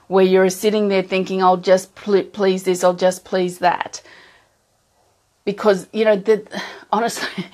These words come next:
<laughs> when you think about it, and this is the deep stuff, and I, I, I'm not saying this to offend anyone, and if you're <laughs> offended, you need to come and join in.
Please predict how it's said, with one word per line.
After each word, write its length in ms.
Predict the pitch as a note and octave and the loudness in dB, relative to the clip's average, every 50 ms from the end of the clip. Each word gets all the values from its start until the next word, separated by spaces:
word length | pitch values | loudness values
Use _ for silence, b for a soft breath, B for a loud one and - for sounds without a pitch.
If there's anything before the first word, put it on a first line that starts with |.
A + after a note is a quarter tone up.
| F#4 | -12
<laughs> 180 | - - D4 - | -12 -12 -12 -2
when 220 | - A#3 C#4 D4 | 2 4 6 6
you 80 | D#4 C#4+ | 6 4
think 280 | D4+ - D4 D4 C#4 C#4 | 2 2 0 2 2 2
about 260 | G#3 G3 F3+ E3 D#3+ | 4 4 4 6 4
it, 100 | C#3+ - | 2 0
and 100 | G3 G#3+ | -2 -4
this 140 | A#3+ A#3+ B3+ | -4 -2 -4
is 140 | C4 A3+ | -6 0
the 100 | A3+ B3 | 0 0
deep 320 | G#3+ G3 A#3+ A#3 A#3+ A3+ - | 0 4 2 2 2 2 -6
stuff, 300 | - - F#3 E3+ E3 - | -2 2 2 2 2 2
and 80 | F3+ | 0
I, 140 | F#3 F#3 F#3 - | 0 0 0 0
I, 120 | - G3 G3 - - _ | -2 -2 -2 -2 -6 _
I'm 280 | - G3 F#3+ F#3+ G3 F#3+ | -2 -2 -2 -2 -4 2
not 220 | F#3+ A#3 A#3+ B3 | 2 2 2 2
saying 340 | - - A#3+ A3 G#3 G3+ G3 | -2 -4 -4 -2 -2 -2 -4
this 160 | F#3+ F#3+ F#3+ - | -6 -8 -8 -6
to 160 | - G#3+ F#3+ | -4 -2 -2
offend 340 | F#3 F#3 - G3 F#3+ F#3 F3+ | -2 -4 -6 -6 -4 -4 -4
anyone, 380 | F3+ E3+ E3+ E3+ E3+ E3 D#3+ | -4 -2 -2 -2 0 0 0
and 120 | E3 E3+ G3 | 0 -2 -2
if 140 | A3 A3 A#3 | -2 0 2
you're 180 | A3+ A3+ A3 | 2 4 4
<laughs> 60 | G#3 | 4
offended, 480 | G3 - - - G#3 G3+ G3 G3 F3 E3+ | 2 0 0 0 0 2 2 0 0 0
you 100 | F#3 G3 | -2 -2
need 220 | G3 F#3+ F#3+ F#3 F3+ | -2 -2 -2 -2 -4
to 60 | F#3 | -6
come 240 | F3+ - - F#3 F3+ | -2 0 0 0 0
and 140 | F3 F3+ E3+ | -2 -4 -4
join 260 | F#3+ F#3 F3 F3 F3 | -2 -2 -2 -2 -2
in. 300 | F3 E3+ D3 F#2+ - | -4 -6 -6 -8 -12